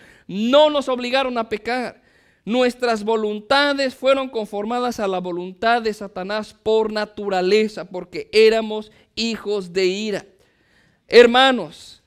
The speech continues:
amigos, Dios salva personas que están muertas. Y aún hasta la persona más respetable está muerta en sus delitos y pecados.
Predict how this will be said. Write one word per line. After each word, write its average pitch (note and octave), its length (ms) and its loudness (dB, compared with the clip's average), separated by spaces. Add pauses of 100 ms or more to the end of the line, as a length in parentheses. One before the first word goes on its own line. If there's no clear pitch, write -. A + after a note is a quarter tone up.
(160)
amigos, A#3 680 0
Dios C4+ 380 2
salva C4+ 580 0
personas B3 500 -4
que A3 100 -8
están B3 260 -8
muertas. B3 640 -6 (360)
Y G3 120 0
aún C#4+ 240 6
hasta C4+ 180 0
la B3 120 4
persona C#4 420 0
más C#4+ 220 4
respetable C4+ 1080 0 (160)
está C4 320 2
muerta C4 460 4
en A3+ 40 0
sus A3 160 -8
delitos G#3+ 400 -4
y G3 80 -10
pecados. E3+ 600 -6